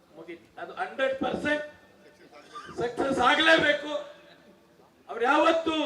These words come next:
ಸ್ವಂತಕ್ಕಂತೂ ಇದುವರೆಗೂ ಯಾವತ್ತೂ ಕೇಳಲಿಲ್ಲ. ಸಮುದಾಯಕ್ಕೆ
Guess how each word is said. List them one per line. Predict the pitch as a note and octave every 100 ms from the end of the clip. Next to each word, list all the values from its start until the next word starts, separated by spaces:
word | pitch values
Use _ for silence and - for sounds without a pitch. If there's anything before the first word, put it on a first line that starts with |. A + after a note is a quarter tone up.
| B3 - - - _ _ _ -
ಸ್ವಂತಕ್ಕಂತೂ | B3 C4 D4+ - C4+ C4+ C4+
ಇದುವರೆಗೂ | B3+ C4+ C4+ C4 B3+ A#3+ A#3 - - F#3
ಯಾವತ್ತೂ | G#3+ A#3+ A#3+
ಕೇಳಲಿಲ್ಲ. | A#3 G3 G3+ F#3 E3+ - _ _ _ _ _ _ _ _ _ -
ಸಮುದಾಯಕ್ಕೆ | A3+ C#4 - C#4 C4+ C4+